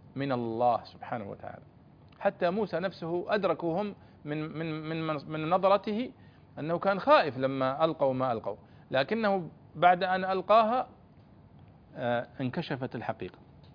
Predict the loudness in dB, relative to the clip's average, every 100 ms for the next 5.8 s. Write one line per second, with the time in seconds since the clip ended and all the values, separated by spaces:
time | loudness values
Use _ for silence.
0 | -20 -20 -20 -20 -20 -20 -20 -20 -20 -20
1 | -20 -20 4 6 8 6 2 2 -2 0
2 | 2 0 0 -2 2 2 4 2 2 -2
3 | -4 -12 -16 -18 -20 -20 -20 -20 -20 -8
4 | -2 -2 0 -2 0 -4 -6 -6 -6 -8
5 | -14 -20 -20 -10 -4 -2 -4 -8